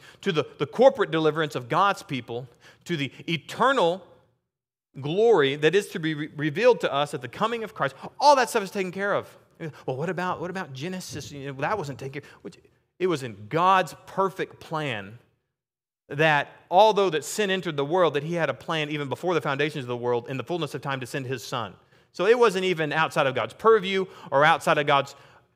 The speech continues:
absolute control and sovereignty that the fall even happened. The fact that the fall happened and God made a plan is perfect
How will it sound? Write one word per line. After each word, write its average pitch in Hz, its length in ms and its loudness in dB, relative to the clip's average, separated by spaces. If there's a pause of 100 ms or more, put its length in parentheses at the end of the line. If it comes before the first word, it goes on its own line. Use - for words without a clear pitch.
(120)
absolute 175 500 0
control 190 500 2
and 143 120 -6
sovereignty 151 640 0
that 175 120 2
the 180 80 0
fall 202 300 6
even 156 180 0
happened. 165 460 2 (1600)
The 143 80 -8
fact 233 200 4
that 196 80 -2
the 165 80 0
fall 185 240 6
happened 190 380 2
and 147 100 -2
God 175 180 4
made 160 140 0
a 135 40 0
plan 185 360 -2
is 143 120 -6
perfect - 540 -10